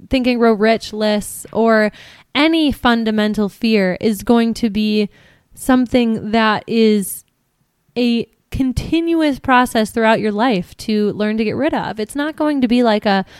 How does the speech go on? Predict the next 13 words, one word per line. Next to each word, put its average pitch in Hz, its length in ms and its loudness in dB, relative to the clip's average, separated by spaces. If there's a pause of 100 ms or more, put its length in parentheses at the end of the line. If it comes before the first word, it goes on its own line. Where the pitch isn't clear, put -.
(340)
Oh, 294 200 4
I 240 100 6
recognize 226 800 -2 (220)
that 208 240 0
I'm 214 140 -4
fearful 214 480 0
of 190 100 -2
judgment, 190 540 -2
and 214 100 -4
then 226 120 4
it's 226 100 -4
gone. 220 540 -2
'Cause 226 300 0